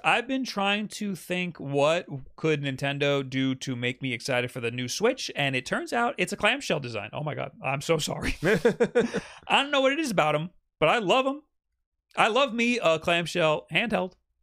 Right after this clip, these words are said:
Speaker 2: I mean,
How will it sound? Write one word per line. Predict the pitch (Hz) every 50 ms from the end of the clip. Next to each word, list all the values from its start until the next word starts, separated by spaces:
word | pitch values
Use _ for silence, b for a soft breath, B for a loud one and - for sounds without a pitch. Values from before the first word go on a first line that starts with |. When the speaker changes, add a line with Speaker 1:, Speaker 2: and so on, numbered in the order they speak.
| _ _ _ _ _ _ _ _ _ _ _ _ _ _ _ _ _ _ _ _ _ _ _ _ _ _ _ _ _ _ _ _ _ _ _ _ _ _ _ _ - - - _ -
Speaker 2:
I | 175 175 190
mean, | 185 190 185 180 175 170 160 147 135 -